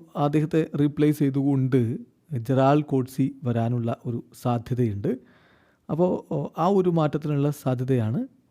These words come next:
മറ്റ്, ഏഹ്, മാറ്റങ്ങളില്ലാതെ തന്നെ ജി ടി ഇറങ്ങും എന്ന് പ്രതീക്ഷിക്കാം. അപ്പോൾ ജി ടിയുടെ ഒരു പ്രോബബിൾ ട്വൽവ് നോക്കിയാൽ ശുഭ്മൻ ഗില്ല്, സായ് സുദർശൻ,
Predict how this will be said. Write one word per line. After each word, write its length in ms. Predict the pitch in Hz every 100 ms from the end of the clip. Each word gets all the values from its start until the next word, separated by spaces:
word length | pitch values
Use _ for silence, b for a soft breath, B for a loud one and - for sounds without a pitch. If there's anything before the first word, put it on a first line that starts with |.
| -
മറ്റ്, 260 | 127 127 170 180 - -
ഏഹ്, 180 | 139 127
മാറ്റങ്ങളില്ലാതെ 720 | 131 123 131 127 123 127 131 123
തന്നെ 120 | 120 120
ജി 200 | 117 113
ടി 60 | 123
ഇറങ്ങും 320 | 131 120 - -
എന്ന് 200 | 120 113
പ്രതീക്ഷിക്കാം. 580 | 110 110 107 - - - _ _ _ b b b b
അപ്പോൾ 120 | 170
ജി 180 | 165 170
ടിയുടെ 220 | 165 180
ഒരു 80 | 175
പ്രോബബിൾ 280 | 165 151 147
ട്വൽവ് 340 | 139 139 135
നോക്കിയാൽ 420 | 135 127 135 127 127
ശുഭ്മൻ 400 | - 123 135 123
ഗില്ല്, 320 | 120 117 - - -
സായ് 220 | 127 123 139
സുദർശൻ, 600 | - 123 117 - 127